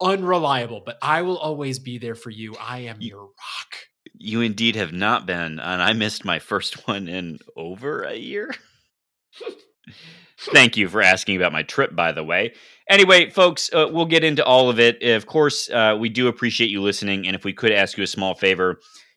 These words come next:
Speaker 2: if you like what comes after what you just listened to, please share the pod with Spartans in your life. Give us a rate, review, and sus-, subscribe wherever you get podcasts. And of course, follow us on Twitter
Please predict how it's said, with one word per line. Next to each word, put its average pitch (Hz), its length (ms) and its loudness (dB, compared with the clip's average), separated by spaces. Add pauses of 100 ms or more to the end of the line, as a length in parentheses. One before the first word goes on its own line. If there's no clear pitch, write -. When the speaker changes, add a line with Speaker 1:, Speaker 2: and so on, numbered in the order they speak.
Speaker 2:
if 107 160 -6
you 117 120 -4
like 135 280 2
what 139 120 -4
comes 113 380 -4
after 95 340 -2
what 139 140 2
you 143 140 -2
just 143 180 -6
listened 147 280 -4
to, 170 240 -2
please 151 300 -4
share 120 200 4
the 113 80 2
pod 95 320 4
with 90 100 -10
Spartans 101 340 -4
in 90 60 -10
your 92 120 -4
life. 87 300 0 (380)
Give 139 140 4
us 131 140 -2
a 120 60 -2
rate, 107 320 4
review, 95 400 -4
and 87 100 -8
sus-, - 280 -12 (160)
subscribe 101 560 2
wherever 90 640 -2 (680)
you 101 200 -6
get 98 180 -4
podcasts. 98 640 0
And 107 140 -4
of 98 100 -6
course, - 500 0 (120)
follow 95 240 2
us 80 180 -6
on 90 460 -2
Twitter 92 380 0